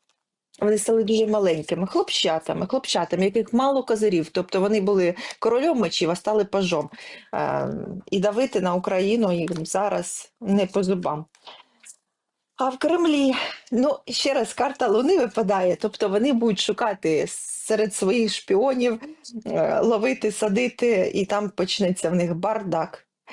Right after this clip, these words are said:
А ще що мені тут подобається, що всередині може бути трохи розкол. Угу. Розкол самих, е,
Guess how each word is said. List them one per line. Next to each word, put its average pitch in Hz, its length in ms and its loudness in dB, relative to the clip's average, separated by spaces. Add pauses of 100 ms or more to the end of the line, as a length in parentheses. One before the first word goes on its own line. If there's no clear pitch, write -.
(240)
А 202 140 -2
ще 277 180 0
що 277 180 0
мені 220 220 4
тут 196 180 -2
подобається, 175 720 0
що - 300 0
всередині 226 600 0
може 196 200 2
бути 208 240 -2
трохи 220 240 -2
розкол. 180 580 -2 (720)
Угу. 185 680 2 (960)
Розкол 208 640 0
самих, 220 580 0
е, 185 920 2